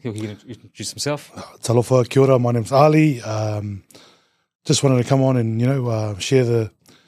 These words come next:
Speaker 2: podcast with, you know, brothers and sisters, um, that are playing, um, sports, but also hearing their stories about finding their front.
Speaker 1: Awesome, bro. We've got a, uh, an esteemed guest today.
Speaker 2: Mm.
Speaker 1: It's not often you can say, uh, we've got someone that's been given the award as the best player in the game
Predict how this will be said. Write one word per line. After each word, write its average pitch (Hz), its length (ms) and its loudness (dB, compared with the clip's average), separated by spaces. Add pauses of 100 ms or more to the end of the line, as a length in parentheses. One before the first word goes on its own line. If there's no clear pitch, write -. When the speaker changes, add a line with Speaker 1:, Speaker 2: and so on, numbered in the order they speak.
(500)
Speaker 2:
podcast 147 460 2
with, 120 200 -6 (100)
you 135 120 -4
know, 110 80 -4
brothers 131 220 2
and 120 80 -2
sisters, 120 400 -4
um, 110 220 -4
that 113 100 -4
are 107 60 -6
playing, 151 640 2
um, 107 180 -6
sports, 180 360 -2
but 120 140 -4
also 117 220 -2
hearing 110 260 -2
their 117 140 -4
stories 113 300 -4
about 104 220 -10
finding 107 260 -4
their 101 100 -8
front. - 240 -16 (640)
Speaker 1:
Awesome, 101 240 -14
bro. 107 200 -6 (680)
We've 135 140 0
got 151 160 6
a, 135 220 4
uh, 123 240 4
an 131 120 -2
esteemed 185 380 2
guest 139 280 2
today. 175 260 2 (120)
Speaker 2:
Mm. 110 220 0
Speaker 1:
It's 127 140 -4
not 143 120 2
often 135 240 0
you 127 80 0
can 127 140 -2
say, 127 400 0 (480)
uh, 113 340 -2
we've 113 100 -6
got 131 140 -4
someone 123 380 -2
that's - 420 -2
been 123 560 -2
given 131 240 0
the 127 80 2
award 120 340 0
as 113 260 -2
the 120 100 -10
best 127 240 0
player 147 280 2
in 131 120 2
the 120 60 2
game 160 280 -2